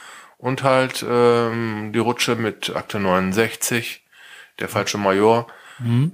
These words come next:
Speaker 1: Das waren auch noch so super Dinger, die mir spontan so einfallen. Aber halt überwiegend, was, was mir wichtig, wich-, wirklich,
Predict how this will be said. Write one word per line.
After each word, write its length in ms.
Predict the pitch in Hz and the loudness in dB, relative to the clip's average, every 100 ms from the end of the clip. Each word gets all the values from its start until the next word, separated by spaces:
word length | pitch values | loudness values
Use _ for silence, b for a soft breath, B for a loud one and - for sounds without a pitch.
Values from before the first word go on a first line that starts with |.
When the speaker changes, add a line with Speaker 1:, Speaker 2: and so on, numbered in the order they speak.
| - | -4
Speaker 1:
Das 260 | 117 113 - | -2 -2 2
waren 200 | 110 110 | 2 2
auch 120 | 110 | 0
noch 160 | 110 101 | 0 0
so 260 | 98 123 110 | 0 0 0
super 280 | 123 127 | 0 0
Dinger, 260 | 117 117 110 | 0 2 0
die 100 | 107 | 0
mir 420 | 107 104 104 98 - _ _ _ _ | 0 2 2 -2 -10 _ _ _ _
spontan 600 | - - 117 110 104 92 | -18 -4 -2 0 0 0
so 120 | 90 78 | 0 -2
einfallen. 520 | 85 - 85 85 90 _ _ _ _ _ _ _ _ - | -2 -4 -6 -6 -14 _ _ _ _ _ _ _ _ -14
Aber 180 | 92 92 | -8 -2
halt 260 | 98 95 - | -2 -2 -2
überwiegend, 540 | 117 107 107 107 104 | 0 2 2 0 0
was, 200 | 98 98 | -2 0
was 160 | 104 113 | -2 0
mir 160 | 104 | -2
wichtig, 320 | 127 - 95 | -2 -4 -6
wich-, 200 | 120 117 117 | -6 -4 -4
wirklich, 440 | 131 127 - | -2 -2 -4